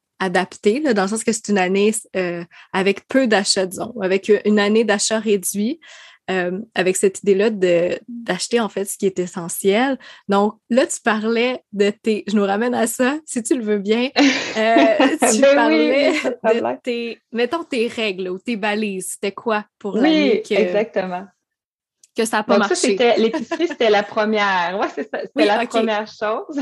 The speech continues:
Speaker 2: <laughs> Donc, euh, je,
Speaker 1: Oui.
Speaker 2: je suis désolée de l'écart. <laughs>
Speaker 1: Non, c'est moi qui est
Speaker 2: Euh,
Speaker 1: partie, là.
Speaker 2: <laughs> On va dire les deux, c'est correct. <laughs> Euh, la maison, tu sais, euh, en fait, je voulais, pour tout ce qui était maison, c'était,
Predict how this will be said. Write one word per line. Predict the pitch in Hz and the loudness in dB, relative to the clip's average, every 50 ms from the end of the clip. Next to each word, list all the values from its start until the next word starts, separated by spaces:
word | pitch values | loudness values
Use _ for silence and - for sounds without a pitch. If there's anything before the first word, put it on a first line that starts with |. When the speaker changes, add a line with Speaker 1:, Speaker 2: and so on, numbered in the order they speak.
| - | -8
Speaker 2:
<laughs> | - - | -6 -4
Donc, | 247 220 214 214 220 - 370 | -2 0 2 2 0 0 0
euh, | 185 170 175 180 | -2 -2 -2 0
je, | - 381 330 302 - 180 | 0 0 0 0 -4 -8
Speaker 1:
Oui. | 175 180 190 190 | -10 -8 -10 -10
Speaker 2:
je | - | -12
suis | - 185 175 | -16 -10 -2
désolée | 170 185 190 190 185 185 190 202 226 | 0 2 2 4 4 4 4 4 4
de | 202 196 | 4 4
l'écart. | 190 202 226 - 220 214 208 220 - - - 311 - 285 | 4 2 2 4 4 4 4 6 4 4 2 2 2 2
<laughs> | 339 359 - 403 - 466 349 - - 453 392 - - | 0 0 0 -2 0 0 -2 -2 -2 -6 -8 -4 -4
Speaker 1:
Non, | 262 302 | -4 -4
c'est | - 294 269 | -2 0 0
moi | 247 254 254 | 0 2 2
qui | 226 | 2
est | 226 226 226 | 2 2 2
Speaker 2:
Euh, | 226 | 2
Speaker 1:
partie, | 240 247 - - - - 220 | 2 0 0 -2 -8 -12 -10
là. | 208 208 202 214 - - 359 370 349 330 320 294 294 302 - - _ - - - - _ _ - | -10 -10 -10 -10 -8 -8 -8 -8 -8 -10 -10 -10 -10 -12 -14 -18 _ -20 -20 -20 -20 _ _ -10
Speaker 2:
<laughs> | 214 226 - - 185 - - 339 349 311 277 - - - | -10 -8 -8 -10 -18 -18 -16 -14 -10 -8 -8 -8 -4 -4
On | 226 202 | -2 0
va | 220 220 | 2 2
dire | 202 220 240 247 | 2 0 0 0
les | 220 202 196 196 | 0 0 0 -2
deux, | 180 170 170 254 349 - | -4 -6 -8 -10 -10 -10
c'est | - - | -6 -2
correct. | - 214 220 226 202 - 370 339 - | 2 2 2 2 2 2 0 0 0
<laughs> | 339 330 - 254 - 359 - - 370 370 - - - | -2 0 0 2 0 0 0 0 -2 -2 -2 0 2
Euh, | 247 240 226 220 220 220 220 220 233 254 - _ _ - - - - - - - - - _ _ _ - | 4 4 6 6 4 4 2 0 -4 -8 -10 _ _ -20 -20 -20 -20 -20 -20 -20 -20 -20 _ _ _ -2
la | 233 226 220 226 | 2 4 4 4
maison, | 214 233 240 277 285 262 226 208 208 214 233 339 381 349 _ - | 4 2 0 2 0 -2 0 0 0 0 -2 -2 -6 -10 _ -10
tu | 294 262 | -8 -4
sais, | 208 233 | 0 2
euh, | 214 185 185 208 | 2 2 2 0
en | 196 202 214 | 0 -2 -4
fait, | - - 269 269 262 | -4 -4 -2 -2 -2
je | 233 226 | -4 -4
voulais, | 196 202 214 208 214 220 233 240 226 - - _ | -4 -2 2 4 4 4 4 2 0 0 -4 _
pour | - 233 220 - | -8 -8 -8 -8
tout | _ - 277 | _ -8 -8
ce | 269 - - | -8 -6 -4
qui | - 226 | -4 -2
était | 220 - 220 214 | 0 2 4 4
maison, | 220 214 196 196 202 196 196 196 196 190 190 185 190 175 185 185 185 202 220 240 269 285 240 | 4 2 0 0 0 0 0 -2 -4 -4 -4 -4 -4 -2 -2 -2 0 0 0 0 0 -2 -4
c'était, | - - - 190 190 - 208 208 208 220 220 220 - | -4 -2 -2 -2 -2 2 2 4 4 4 4 2 2